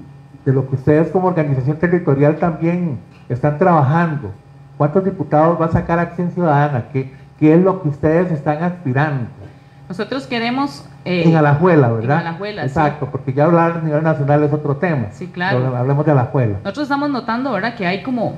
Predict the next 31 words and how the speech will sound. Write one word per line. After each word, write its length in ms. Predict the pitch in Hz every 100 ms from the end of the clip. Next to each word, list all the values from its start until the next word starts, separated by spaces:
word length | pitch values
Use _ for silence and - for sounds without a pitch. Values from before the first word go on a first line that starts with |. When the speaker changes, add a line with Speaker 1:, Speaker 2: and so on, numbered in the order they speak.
| - -
Speaker 2:
hay 80 | -
mucho 220 | 240 269
voto 200 | 269 247
silencioso. 680 | 262 262 170 170 165 147 - - -
Y 100 | 208 -
uno 140 | 262
que 60 | 254
anda 200 | 254 254
en 80 | 240
la 160 | 165
calle, 320 | - 202 214
y 80 | 180
uno 140 | 175 202
que 80 |
habla 160 | 214 226
con 100 | 226
las 120 | 180
personas, 380 | - 156 175 190
la 80 | 185
gente 220 | 175 175
dice, 100 | 180
"Si 80 | 175
a 40 | 175
mí 100 | 240
me 60 |
preguntan, 460 | 254 220 226 226 226
yo 60 |
digo 180 | 202 208
que 140 | 208 156
no 120 | 160
sé. 220 | - -